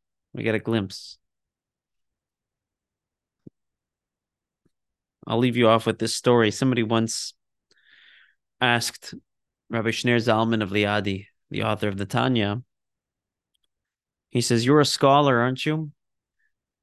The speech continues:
Can you explain to me why the Talmud is also referred to as Gemara?"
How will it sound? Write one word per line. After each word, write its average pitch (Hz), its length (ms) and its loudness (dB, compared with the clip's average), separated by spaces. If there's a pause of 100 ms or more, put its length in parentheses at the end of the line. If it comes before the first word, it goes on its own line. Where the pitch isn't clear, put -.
(120)
Can 127 140 0
you 147 80 2
explain 180 440 0
to 170 100 -4
me 165 100 4
why 143 300 4
the 131 120 0
Talmud 165 640 -2
is 123 100 -2
also 139 300 0
referred 135 420 -2
to 127 240 -4
as 113 320 0
Gemara?" 117 520 0